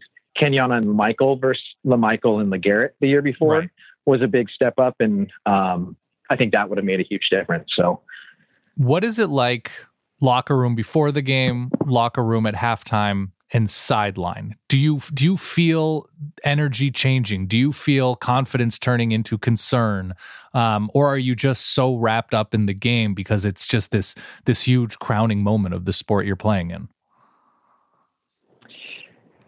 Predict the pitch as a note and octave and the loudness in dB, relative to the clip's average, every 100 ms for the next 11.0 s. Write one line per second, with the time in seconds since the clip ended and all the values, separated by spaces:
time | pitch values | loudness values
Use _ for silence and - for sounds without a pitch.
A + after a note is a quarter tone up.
0 | _ _ _ _ _ - - C#3+ E3 G3 | _ _ _ _ _ -6 -2 0 2 0
1 | F#3 C3+ B2 B2+ A#2+ G2 - - G#2+ F2+ | 0 0 0 0 -2 -6 -6 -2 -4 -4
2 | - D#2+ - E2+ - A#2 C3+ C3 C#3 F3 | -8 -10 -8 -2 0 2 2 2 0 0
3 | F3 D#3 D#3+ C#3+ B2+ A2+ G#2 G#2 G#2+ F#2+ | -2 -2 -4 0 -2 -2 -2 -2 -2 -2
4 | B2+ A2+ A#2+ G#2 A2+ A2 A#2+ A2 G#2 G2+ | -2 0 0 0 -2 -2 -2 0 0 0
5 | G2+ G2 F#2 D#2 F2+ E2+ F2 - D3 D#3 | 0 0 0 0 -2 -2 -6 0 0 2
6 | C#3+ C#3+ C#3 D3+ - D#3+ C3 A#2 G#2+ B2+ | 2 0 0 0 2 0 0 -4 -2 0
7 | A#2+ A2 G#2+ G2 F#2+ F2+ G2+ G2+ C#3 A2+ | 0 0 -2 -4 -6 -8 -8 0 2 2
8 | G2 F2+ - C3+ A2 G2 F#2+ G#2 G2+ G#2+ | -2 -2 0 0 0 -2 0 0 0 0
9 | F#2+ - - - - _ - D3 C3 C3 | -2 -6 -16 -20 -20 _ 0 2 2 0
10 | B2 A#2 A2 G#2 G2 G2+ G2 F2+ - F#2+ | -2 -2 -2 0 0 0 0 -2 -2 -4